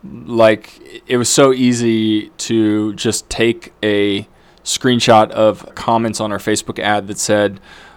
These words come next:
"Oh my gosh, this is exactly what I'm looking for. I live in Arizona, and it's so hot during the summer, and I need a way to get my kids' energy out in the summer."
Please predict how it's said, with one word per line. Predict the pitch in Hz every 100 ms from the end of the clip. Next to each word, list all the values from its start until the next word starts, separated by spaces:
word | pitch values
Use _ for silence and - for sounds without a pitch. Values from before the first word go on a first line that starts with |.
| -
"Oh | 123
my | 123 117
gosh, | 117 110 -
this | 110 -
is | 104
exactly | 107 98 107 104 104
what | 104
I'm | 104 113
looking | 131 120
for. | 107 113 110 101 87 -
I | 113 131
live | 143
in | 131
Arizona, | 113 123 123 110 110 135 123 87
and | 87
it's | 107 -
so | - 127
hot | 113 113 113 107
during | 107 104
the | 95
summer, | - 92 90 87
and | 95 107
I | 104
need | 113 117
a |
way | 110 107
to | 104
get | 104
my | 95
kids' | 95 - 107 107
energy | 107 110 101 98
out | 95 - -
in | 104
the | 104
summer." | 123 98 82